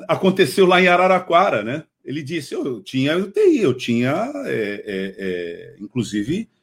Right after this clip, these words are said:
a U T I covid, mas eu não tinha oxigênio." Então, i-, isso é pra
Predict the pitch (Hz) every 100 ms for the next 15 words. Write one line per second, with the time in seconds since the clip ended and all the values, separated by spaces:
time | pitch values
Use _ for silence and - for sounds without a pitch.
0 | _ _ _ 92 95 147 117 110 143 -
1 | 143 135 156 98 101 156 202 381 381 381
2 | 330 254 180 - _ _ _ _ _ _
3 | _ _ _ _ 135 220 226 - - -
4 | 190 214 233 208 202 180 143